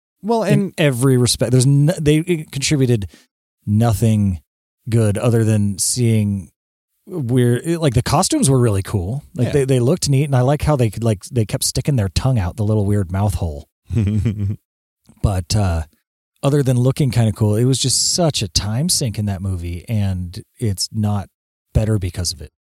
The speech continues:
Speaker 1: Well, I think we've talked about this. I think you know this, but, but, like, originally George Lucas wanted that to be Wookiees.
Speaker 2: Oh, like they're on Kashyyyk?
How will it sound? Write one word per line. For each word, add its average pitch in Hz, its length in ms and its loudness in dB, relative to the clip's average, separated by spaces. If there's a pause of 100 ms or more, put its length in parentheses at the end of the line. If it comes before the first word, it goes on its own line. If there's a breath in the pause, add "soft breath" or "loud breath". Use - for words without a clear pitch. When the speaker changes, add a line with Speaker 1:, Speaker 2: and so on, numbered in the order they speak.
(180)
Speaker 1:
Well, 156 160 -6
I 160 120 -2
think 226 280 -6
we've 220 160 -2
talked 127 280 -4
about 101 220 -2
this. 87 180 -4
I 104 100 -6
think 175 160 -4
you 147 60 0
know 113 140 -2
this, 98 100 -6
but, 107 280 -4
but, 120 120 -2
like, 117 240 -2
originally 123 760 0 (360)
George 117 320 0
Lucas 113 340 0
wanted 104 220 2
that 101 160 -2
to 95 60 -6
be 98 180 -2
Wookiees. 98 600 -4 (540)
Speaker 2:
Oh, 117 80 2
like 101 160 0
they're 104 180 0
on 104 140 0
Kashyyyk? - 480 -4